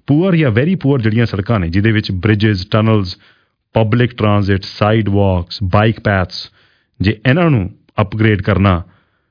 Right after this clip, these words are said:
ਤਾਂ ਉਹਦੇ ਉੱਪਰ ਢਾ-, ਟੂ ਹੰਡਰਡ ਐਂਡ ਫਿਫਟੀ ਪੁਆਇੰਟ ਟੂ ਬਿਲੀਅਨ ਡਾਲਰਸ ਲੱਗਣੇ ਨੇ।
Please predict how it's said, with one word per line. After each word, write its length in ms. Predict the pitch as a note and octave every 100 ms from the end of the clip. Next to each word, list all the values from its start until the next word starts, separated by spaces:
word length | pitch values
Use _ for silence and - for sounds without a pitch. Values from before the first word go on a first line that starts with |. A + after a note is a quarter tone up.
| _ -
ਤਾਂ 120 | A2+ - -
ਉਹਦੇ 220 | C#3 D3+
ਉੱਪਰ 380 | E3+ - A#2 A#2+
ਢਾ-, 460 | A#2+ _ - D#3 - _ -
ਟੂ 220 | C#3+ F3+
ਹੰਡਰਡ 180 | E3 C#3
ਐਂਡ 120 | D3
ਫਿਫਟੀ 380 | - B2+ - D#3
ਪੁਆਇੰਟ 340 | D#3 C3+ B2+
ਟੂ 180 | C3 D3
ਬਿਲੀਅਨ 420 | B2 F#2+ C#3+ D3+
ਡਾਲਰਸ 320 | A#2 G2+ G2 F#2
ਲੱਗਣੇ 280 | F2+ F2+
ਨੇ। 100 | E2